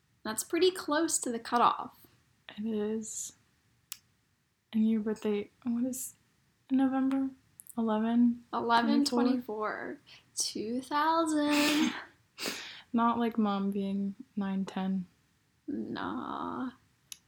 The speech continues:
Speaker 1: It's a pretty fun birthday, though. I was born on Black Friday.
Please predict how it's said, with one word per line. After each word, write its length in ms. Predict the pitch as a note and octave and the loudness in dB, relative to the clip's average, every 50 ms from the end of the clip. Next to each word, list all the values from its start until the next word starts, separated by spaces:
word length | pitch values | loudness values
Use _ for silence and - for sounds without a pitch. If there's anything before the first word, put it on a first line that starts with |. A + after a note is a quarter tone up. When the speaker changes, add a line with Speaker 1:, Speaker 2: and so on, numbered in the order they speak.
| _ _ | _ _
Speaker 1:
It's 120 | - - | -12 -12
a 40 | - | -10
pretty 260 | - - A#3+ G#3 A#3+ | -8 -8 -6 -6 -6
fun 380 | A#3+ - - B3+ C4 C#4 C#4 C#4 | -6 -4 -2 -2 0 0 0 0
birthday, 400 | D4+ D4+ D#4+ D#4+ - E4+ E4 E4 | 0 -2 -2 -2 -4 -2 -2 -2
though. 80 | D#4 C4 | -2 0
I 440 | A3+ A#3+ A#3+ A#3+ A#3+ - - G#3+ G3+ | 0 2 2 2 2 2 0 0 0
was 120 | G#3 G#3 | 0 -2
born 220 | - - G#3+ A3 | -2 -2 -4 -2
on 200 | G#3+ A3 A3 A3 | -2 0 0 0
Black 460 | A#3+ A#3+ A3+ A3+ A3+ A#3+ A#3 B3+ B3+ - | -2 -2 0 2 4 4 4 2 0 -6
Friday. 640 | - - C#4 C4+ C4+ C4+ C4+ B3+ B3+ B3+ B3+ C4 | -8 -6 -2 -2 0 0 0 -2 -2 -2 -2 -4